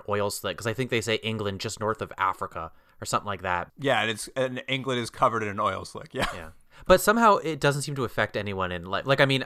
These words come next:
Speaker 1: maybe it's asking too much for this show, but everything just, like, still seems like nineteen seventies England. <laughs> No one's having a bad effect from this.
Speaker 2: I mean, the world building is mostly jokes and not,
Speaker 1: Yeah.
Speaker 2: like, consistent.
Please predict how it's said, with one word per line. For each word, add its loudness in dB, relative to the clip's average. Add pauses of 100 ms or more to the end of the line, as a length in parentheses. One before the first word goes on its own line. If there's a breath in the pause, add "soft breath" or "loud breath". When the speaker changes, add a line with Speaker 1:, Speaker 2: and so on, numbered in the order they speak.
Speaker 1:
maybe 2
it's 0
asking 0
too -8
much -6
for -20
this -8
show, -2
but 2
everything 2
just, -4
like, -2 (240)
still -2
seems -6
like -6
nineteen -4
seventies -4
England. -6
<laughs> -2
No 8
one's 6
having 8
a 6
bad 10
effect 0
from -6
this. -14 (520 loud breath)
Speaker 2:
I 6
mean, 2
the 4
world 6
building 4
is 0
mostly 0
jokes 0
and 0
not, 4
Speaker 1:
Yeah. -2
Speaker 2:
like, 0
consistent. -8